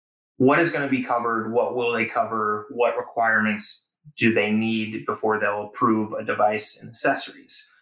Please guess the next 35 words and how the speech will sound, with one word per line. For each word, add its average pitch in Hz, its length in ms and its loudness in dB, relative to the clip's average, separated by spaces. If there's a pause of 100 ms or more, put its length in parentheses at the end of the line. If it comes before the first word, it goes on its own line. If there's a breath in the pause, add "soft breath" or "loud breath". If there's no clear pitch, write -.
(160 loud breath)
So 135 420 4
you 180 160 6
could - 160 -2
contact 131 540 0
me 147 480 2 (100)
or 120 680 4
your 120 240 4
own 120 160 0
A 117 200 0
A 110 40 0
C 120 200 0
consultant. 110 680 -2 (640)
And 117 480 0
really 160 260 4
what 139 200 -4
we'll 120 100 -10
take 123 460 -4
is 113 600 -2
their 117 200 4
insurance 131 480 0
card 143 420 0 (160)
information 139 840 0 (400 soft breath)
and 110 300 4
some 110 240 2
general, 117 800 -2 (960)
general 123 460 4
release 117 400 0
of 120 80 -2
information, 123 720 -2
which 123 180 -2
would 117 80 -2
allow 120 420 0
us 127 320 0
to 113 80 -2
contact, 123 680 -2